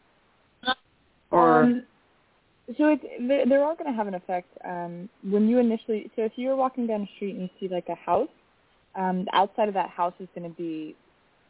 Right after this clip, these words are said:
Speaker 2: like, your rising sign. You know how you can see a house and it could look one way and then you can walk inside, it could be completely different, decorations,
Speaker 1: Oh,
Speaker 2: everything?
Speaker 1: yeah.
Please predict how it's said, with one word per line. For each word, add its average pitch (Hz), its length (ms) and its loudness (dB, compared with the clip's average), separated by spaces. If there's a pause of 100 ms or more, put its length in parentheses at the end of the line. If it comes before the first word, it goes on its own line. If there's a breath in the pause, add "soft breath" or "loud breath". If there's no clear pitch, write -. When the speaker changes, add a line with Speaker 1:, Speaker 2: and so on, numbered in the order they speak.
(140)
Speaker 2:
like, 175 380 0
your 175 100 -6
rising 156 380 0
sign. - 280 -12 (140)
You 196 100 -6
know 240 60 2
how 269 100 2
you 294 120 -2
can 214 220 -4
see 202 80 -2
a 190 60 -2
house 175 320 -2
and 180 80 -12
it 175 60 -14
could 185 120 -4
look 170 180 -4
one 165 160 -4
way 160 140 -2
and 160 80 -8
then 160 100 -10
you 160 100 -12
can 165 100 -4
walk 151 220 -4
inside, 156 340 -4
it 156 100 -14
could 165 100 -20
be 151 120 -12 (180)
completely 160 520 -4
different, 156 480 0
decorations, 156 640 -2
Speaker 1:
Oh, 170 180 6
Speaker 2:
everything? 170 180 6
Speaker 1:
yeah. 147 260 4